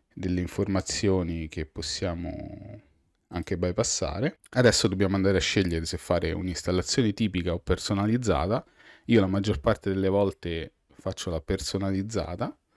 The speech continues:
perché mi dà più scelta, però se non vi sentite tranquilli anche la tipica di solito va bene. Andiamo su personalizzata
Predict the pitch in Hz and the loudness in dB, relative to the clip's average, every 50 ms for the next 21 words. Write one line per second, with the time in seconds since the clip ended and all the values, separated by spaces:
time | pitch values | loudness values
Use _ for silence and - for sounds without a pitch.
0 | _ _ _ _ _ _ _ _ _ _ _ _ - - - - - 73 - - | _ _ _ _ _ _ _ _ _ _ _ _ -12 -12 -10 -8 -8 -8 -8 -10
1 | _ - 107 95 87 85 - - 95 - - - - 78 76 - - - 156 208 | _ -8 -6 -4 -4 -4 -6 -6 -6 -4 -4 -4 -4 -4 -6 -4 -4 -4 -4 -4
2 | - _ _ _ _ _ _ _ _ _ - - - 127 104 104 87 78 - - | -6 _ _ _ _ _ _ _ _ _ 0 6 6 8 8 8 6 2 0 -6
3 | - - - - - 110 104 101 104 107 107 107 107 104 - 104 101 - - 113 | -8 -8 -6 -2 -2 -2 0 0 0 0 0 0 -2 -2 -2 -4 -4 -4 -4 -4
4 | 107 98 107 98 - 113 135 131 - - 87 82 85 87 87 87 87 85 80 76 | -4 -2 -2 -2 -2 -2 -2 -2 -4 -6 -8 -6 -6 -4 -4 -4 -4 -4 -6 -8
5 | - _ _ _ _ - 113 104 98 - - 101 98 95 - 82 82 82 - 80 | -12 _ _ _ _ -6 -4 -4 -4 -4 -4 -4 -4 -4 -4 -6 -8 -8 -8 -8
6 | 78 82 80 80 - - _ _ _ - 110 104 - - 80 82 80 85 87 85 | -8 -8 -8 -10 -12 -16 _ _ _ -4 -2 -2 -2 -4 -6 -6 -6 -6 -4 -4
7 | 87 92 98 101 92 87 87 87 - _ _ _ _ _ _ _ _ _ _ _ | -2 0 0 0 0 -2 -4 -8 -12 _ _ _ _ _ _ _ _ _ _ _
8 | _ _ _ _ _ _ _ _ _ _ _ _ - - - _ _ _ _ _ | _ _ _ _ _ _ _ _ _ _ _ _ -20 -20 -20 _ _ _ _ _
9 | _ _ - 101 87 87 - - - - 107 - - - 123 123 135 156 165 151 | _ _ -6 -6 -4 -6 -8 -6 -4 -4 -2 -2 -2 0 2 4 4 4 2 2
10 | 127 113 95 87 92 107 127 135 | 2 2 2 2 2 0 -2 -4